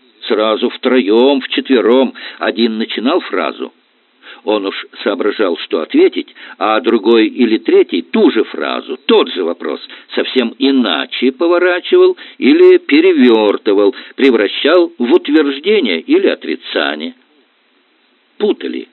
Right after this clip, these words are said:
одним словом, сбивали, раскалывали. Иван про себя ухмылялся,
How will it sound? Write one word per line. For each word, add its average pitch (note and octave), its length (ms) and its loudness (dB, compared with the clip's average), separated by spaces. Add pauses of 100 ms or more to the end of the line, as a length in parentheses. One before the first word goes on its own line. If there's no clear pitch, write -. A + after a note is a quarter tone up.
одним - 320 -10
словом, - 320 -16
сбивали, - 640 -2 (420)
раскалывали. - 1200 -10 (580)
Иван A#2+ 320 0
про - 160 -10
себя F#2 260 -4
ухмылялся, G#2+ 760 -6